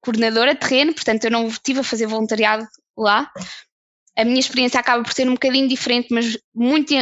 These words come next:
muito, muito enriquecedora, mas de uma forma totalmente diferente dos voluntários. Mas eu às tantas penso, "Fogo, foi naquele leve-leve, é no leve-leve de São Tomé,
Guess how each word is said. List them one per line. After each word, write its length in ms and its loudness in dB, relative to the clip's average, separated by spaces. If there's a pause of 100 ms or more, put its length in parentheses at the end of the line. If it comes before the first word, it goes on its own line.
(120)
muito, 340 2
muito 220 2
enriquecedora, 560 0
mas 180 -2
de 60 -2
uma 80 0
forma 440 -2
totalmente 400 -2
diferente 460 -4
dos 140 -6
voluntários. 600 0 (1500)
Mas 200 2
eu 60 4
às 300 2
tantas 600 2
penso, 640 0 (800)
"Fogo, 560 -2
foi 320 0
naquele 460 4
leve-leve, 760 2
é 120 2
no 120 2
leve-leve 500 2
de 80 -12
São 200 0
Tomé, 460 2